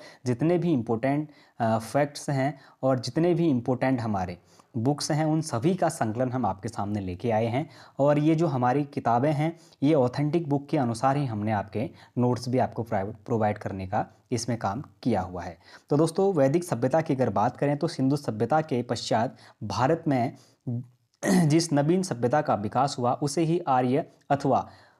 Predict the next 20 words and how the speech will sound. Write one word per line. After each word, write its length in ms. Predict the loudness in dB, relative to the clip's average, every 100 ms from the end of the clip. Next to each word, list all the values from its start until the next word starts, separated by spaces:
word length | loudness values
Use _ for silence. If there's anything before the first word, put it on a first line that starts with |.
| _ 0
वैदिक 300 | 2 2 0
सभ्यता 440 | 0 0 2 4
या 180 | 4 0
वैदिक 460 | 2 2 2 -2
काल 200 | 0 -2
के 120 | -2 -4
नाम 180 | -4
से 280 | -6 -10 -10 -14 _ 0
जाना 280 | 2 2
जाता 240 | -4 -4 -4
है। 260 | -4 -6 -10 -20 -2
वैदिक 280 | 2 4 2
सभ्यता 460 | 0 -2 0 2 4
या 160 | 4
वैदिक 440 | 2 2 0 -2 2
काल 200 | 2 2
की 160 | 0
जानकारी 480 | 0 0 0 0 0
हमें 180 | 0 0
मुख्यतः 600 | -2 -2 -4 -2 0